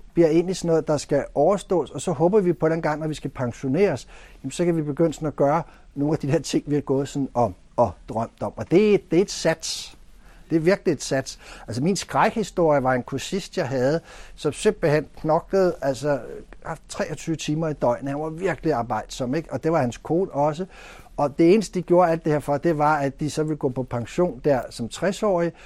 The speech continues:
og så ville de købe en autocamper, og så skulle de ellers resten af deres tilværelse rejse rundt der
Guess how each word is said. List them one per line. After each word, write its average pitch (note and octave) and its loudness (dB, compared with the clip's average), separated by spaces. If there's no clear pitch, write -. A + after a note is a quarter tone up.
og B2 -8
så E3 0
ville D#3+ -2
de - -2
købe D#3 2
en D3 -4
autocamper, D#3 -2
og C3+ -4
så D3 -4
skulle D3 -8
de C#3+ 2
ellers C3+ -4
resten C#3 -2
af A#2+ -2
deres A#2+ -4
tilværelse E3 0
rejse C3+ 0
rundt B2+ -2
der C3 2